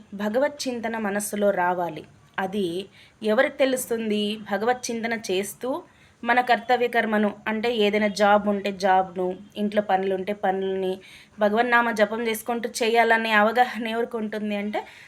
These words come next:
సత్సంగం చేసే వాళ్ళకి మాత్రమే ఉంటుంది, ఇంకెవ్వరికి ఉండదు. కేవలము సత్సంగం చేయాలంటే పూర్వజన్మ సుకృతమైన ఉండాలి,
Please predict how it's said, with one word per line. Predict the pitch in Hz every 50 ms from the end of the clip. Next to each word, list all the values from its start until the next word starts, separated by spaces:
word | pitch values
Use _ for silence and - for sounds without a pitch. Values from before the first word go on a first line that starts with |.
| - _ - -
సత్సంగం | 254 254 254 - - 294 277 277 277 269 269 269 247
చేసే | 214 214 214 226 220
వాళ్ళకి | 214 214 208 208 208 208 214 214
మాత్రమే | 202 196 190 190 196 202 214 208 - - 208 233 262 294
ఉంటుంది, | 277 208 175 - 156 156 165 160 - _ _ _ _ _ _ _ _ _ _ _ _ _ _ _ _ - -
ఇంకెవ్వరికి | 214 220 202 208 214 208 208 202 202 208 208 208 233 240 240 - - 277
ఉండదు. | 226 196 190 196 202 214 226 220 240 240 214 247 359 440 453 - - - - - - - _ _ _ _ - -
కేవలము | 254 247 254 269 294 285 294 302 285 285 285 302 302 247 254 269 359 - - - - -
సత్సంగం | - - - 233 226 - - 285 269 269 277 277 269 269
చేయాలంటే | 262 269 - 226 220 233 240 247 240 233 226 220 220 220 214 269 349 381 - - - - - _ _ - -
పూర్వజన్మ | 202 202 208 226 214 226 233 247 254 247
సుకృతమైన | 247 - 214 185 196 196 208 208 220 233 233 240 240 240 247
ఉండాలి, | 254 254 220 208 196 180 175 175 208 330 427